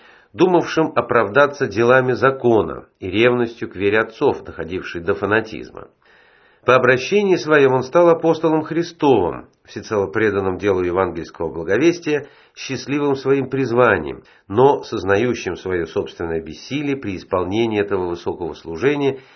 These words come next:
и приписывающим все свои дела и заслуги благодати Божией. Самый акт своего обращения ко Христу святой Павел представляет исключительно только как действие благодати Божией.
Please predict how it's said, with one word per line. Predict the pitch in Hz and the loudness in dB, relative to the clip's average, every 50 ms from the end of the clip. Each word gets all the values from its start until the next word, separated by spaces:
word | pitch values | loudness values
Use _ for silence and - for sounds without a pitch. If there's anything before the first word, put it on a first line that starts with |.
| _ _ _ _ | _ _ _ _
и | - 120 110 110 107 | -12 -10 -8 -8 -8
приписывающим | - 110 104 104 104 - 135 147 135 - 135 127 123 110 - - - 117 101 | -6 -4 -6 -6 -6 -8 -8 -8 -8 -6 -6 -4 -4 -4 -6 -6 -6 -6 -6
все | 98 - - - 123 127 117 | -6 -8 -8 -4 -2 -2 -2
свои | - - 98 92 87 | -2 -2 -2 -2 -2
дела | 82 82 90 90 104 110 104 | -2 -4 -2 0 0 2 0
и | 90 | 0
заслуги | 80 90 - - - 117 139 143 135 120 120 120 - - _ _ _ - | -2 -4 -6 -6 -4 -4 -4 -4 -2 -4 -6 -6 -8 -14 _ _ _ -12
благодати | 87 90 110 120 107 113 - 107 107 104 90 80 - - | -4 -2 0 0 2 2 2 4 4 2 2 0 -2 -8
Божией. | 65 65 76 78 69 65 64 64 64 58 _ _ _ _ _ _ _ _ _ _ _ _ - _ _ | -12 -10 -10 -10 -10 -12 -14 -18 -20 -20 _ _ _ _ _ _ _ _ _ _ _ _ -20 _ _
Самый | - - 120 117 117 110 113 117 - | -4 0 2 4 4 4 2 0 0
акт | - 120 120 113 - - | 0 0 0 0 -2 -4
своего | - 107 101 101 98 101 98 | 0 2 2 4 4 4 2
обращения | 95 101 98 92 - - 117 107 95 87 | 2 2 0 0 -2 -4 -6 -6 -6 -6
ко | - - 87 | -8 -10 -12
Христу | - - 82 82 - - _ - 147 127 - - - - - - _ _ | -10 -10 -12 -12 -12 -12 _ -6 -6 -6 -6 -8 -12 -20 -20 -20 _ _
святой | - - 104 101 104 139 143 135 | -12 -10 -8 -4 -2 0 0 0
Павел | 143 151 165 160 151 156 151 151 - - _ _ _ | 2 2 2 4 4 2 2 0 -4 -10 _ _ _
представляет | - 127 131 131 - - 120 110 120 131 139 135 135 131 - | -6 -6 -6 -4 0 0 2 2 4 4 4 4 4 0 -4
исключительно | 120 - - - 123 120 120 - - 151 127 - 135 135 131 127 | -12 -14 -12 -10 -10 -10 -8 -10 -10 -10 -8 -4 -2 -2 -2 0
только | 131 139 135 135 123 - 120 117 | 2 2 2 2 0 -2 -8 -4
как | - - 123 120 - - - | 0 0 0 0 -2 -6 -16
действие | 101 90 117 123 117 120 - 120 117 113 | -8 -4 -4 -4 -4 -4 -2 -2 -2 -2
благодати | 98 107 120 113 110 123 123 120 107 98 78 - - - 69 | 0 -2 -2 0 2 2 2 4 2 0 0 -2 -4 -12 -16
Божией. | 67 76 78 69 - - 55 57 - | -12 -12 -12 -12 -12 -14 -16 -16 -18